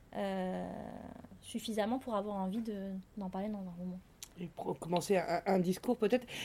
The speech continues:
Speaker 2: Euh, euh, ma deuxième question, donc je, je sens, oui, que vous existez sous les ar-, vous faites confiance aux archives françaises. Est-ce que, euh, dans la tradition malgache, est-ce qu'il y a encore des traces de cette femme-là ? Est-ce que,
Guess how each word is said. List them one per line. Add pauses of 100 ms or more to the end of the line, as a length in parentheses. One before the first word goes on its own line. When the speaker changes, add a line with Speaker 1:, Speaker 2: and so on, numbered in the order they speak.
(140)
Speaker 2:
Euh,
euh,
ma
deuxième
question,
donc (180)
je,
je
sens,
oui,
que (160)
vous
existez
sous
les
ar-,
vous
faites
confiance
aux
archives
françaises. (340)
Est-ce
que,
euh,
dans
la
tradition
malgache,
est-ce
qu'il
y
a
encore
des
traces
de
cette
femme-là ?
Est-ce
que,